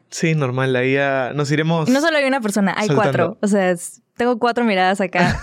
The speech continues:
Speaker 2: <laughs> Conmigo ustedes no lo ven, pero hay cuatro miradas acá.
Speaker 1: Hay todo un equipo acá detrás y, de
Speaker 2: Sí.
Speaker 1: hecho, se nota que hemos podido dar un, un upgrade y qué bueno que ustedes sean parte de,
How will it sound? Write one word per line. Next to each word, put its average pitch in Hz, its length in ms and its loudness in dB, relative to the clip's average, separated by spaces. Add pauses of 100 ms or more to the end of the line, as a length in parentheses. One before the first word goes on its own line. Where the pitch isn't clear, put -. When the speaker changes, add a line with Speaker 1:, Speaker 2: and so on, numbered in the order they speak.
(340)
Speaker 2:
<laughs> 415 400 -4
Conmigo 277 360 2
ustedes 294 280 0
no 311 160 2
lo 294 140 2
ven, 262 200 0
pero 247 200 0
hay 247 220 -2
cuatro 240 340 -2
miradas 208 400 2
acá. 190 360 -2 (340)
Speaker 1:
Hay 143 160 -2
todo 151 160 2
un 151 100 0
equipo 131 280 -2
acá 131 200 0
detrás 127 400 -2
y, 123 460 -4
de 127 160 -4
Speaker 2:
Sí. - 120 -2
Speaker 1:
hecho, 123 320 2 (680)
se 160 160 -2
nota 170 200 0
que 160 100 -2
hemos 165 160 -2
podido 147 280 0
dar 147 180 0
un, 143 400 -4
un 143 160 -2
upgrade 143 440 -2
y 113 40 -8
qué 127 100 -2
bueno 131 280 0
que - 80 -10
ustedes 123 320 -4
sean 123 200 -4
parte 127 260 -4
de, 113 580 -4